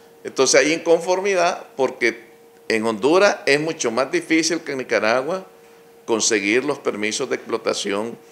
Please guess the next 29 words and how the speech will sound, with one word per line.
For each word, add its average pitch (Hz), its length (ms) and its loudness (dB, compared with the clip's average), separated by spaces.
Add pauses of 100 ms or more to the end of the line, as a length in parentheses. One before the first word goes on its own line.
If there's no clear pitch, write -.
(360)
para 98 220 2
que 104 100 -2
trabajen 95 480 0
los 117 120 -6
vehículos 104 520 -4 (760)
que 170 180 4
nacionalizan 110 800 0
en 90 140 -10
Honduras. 110 400 -6 (180)
Es 104 100 -4
más 113 160 -2
difícil 104 500 -6
que - 120 -14
aquí. - 220 -18 (1120)
Aquí 107 320 -2
también, 143 440 2
al 131 140 4
igual, 104 320 4
independientemente 110 1300 -2
que, 92 340 -6 (560)
eh, 101 220 4
nosotros 110 480 0
como 131 240 0
sector 127 560 0 (200)
hemos 104 280 -4
tenido 120 340 0
exoneraciones 117 800 -2
de 98 100 0
vehículos, 113 560 -4